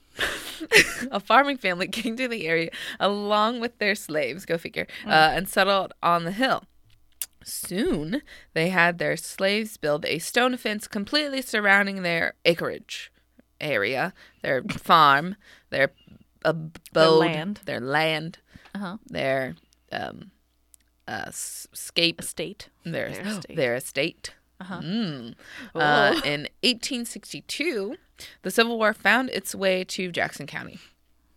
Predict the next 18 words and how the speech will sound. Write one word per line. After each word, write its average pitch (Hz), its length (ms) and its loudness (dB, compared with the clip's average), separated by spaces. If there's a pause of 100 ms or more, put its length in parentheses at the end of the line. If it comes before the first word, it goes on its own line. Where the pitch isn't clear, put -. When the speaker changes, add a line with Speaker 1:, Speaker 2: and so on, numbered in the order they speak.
(380)
Speaker 1:
However, 185 420 0 (360)
uh, 160 400 2
with 175 120 -4
the 180 60 -2
Battle 208 320 4
of 190 160 0
Lone 208 420 0
Jack, 165 640 0
uh, 156 260 -2
taking 165 260 -4
place 160 220 -4
on 156 140 -4
August 151 320 -8
fifteenth, 202 440 -10 (480)
uh, 123 440 -4 (160)
to 143 200 -8
the - 200 -14
si-, - 340 -12